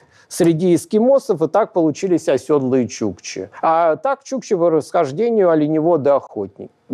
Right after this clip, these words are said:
оленеводы, м, кочевники. А, ну и охотились они тоже, естественно. Так вот, э, этот доспех вот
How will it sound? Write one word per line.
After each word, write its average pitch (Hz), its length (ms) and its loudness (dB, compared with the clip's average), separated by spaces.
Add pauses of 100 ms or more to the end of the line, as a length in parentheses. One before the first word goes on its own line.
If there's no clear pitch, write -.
(400)
оленеводы, 160 880 2 (800)
м, 120 500 2
кочевники. 104 920 -4 (280)
А, 139 240 2
ну 180 160 2
и 240 40 2
охотились 185 560 -6
они 156 200 -4
тоже, 107 360 -6
естественно. - 720 -12 (1080)
Так - 160 0
вот, 170 300 2 (400)
э, 160 480 2
этот 233 320 -2
доспех 180 520 -2
вот 156 240 -2